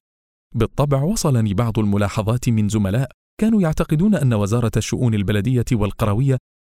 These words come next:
قد تعترض على مثل هذا، ولكن قناعتي وقناعة بعض الزملاء كانت أن الخطوة إيجابية جدًا وفي مصلحة المواطن والتسهيل عليه، وفي الوقت نفسه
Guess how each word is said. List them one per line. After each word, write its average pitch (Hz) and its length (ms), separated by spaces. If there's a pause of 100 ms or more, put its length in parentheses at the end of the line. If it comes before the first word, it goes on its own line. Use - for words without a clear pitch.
قد 190 60
تعترض 185 520
على 101 220
مثل 113 240
هذا، 87 400 (420)
ولكن 175 440
قناعتي 117 600
وقناعة 101 600
بعض 98 240
الزملاء 101 520 (340)
كانت 214 320
أن 127 160
الخطوة 110 460
إيجابية 117 720
جدًا 110 540 (300)
وفي 147 260
مصلحة 147 540
المواطن 113 580
والتسهيل 104 600
عليه، 73 400 (380)
وفي 196 120
الوقت 190 340
نفسه 117 380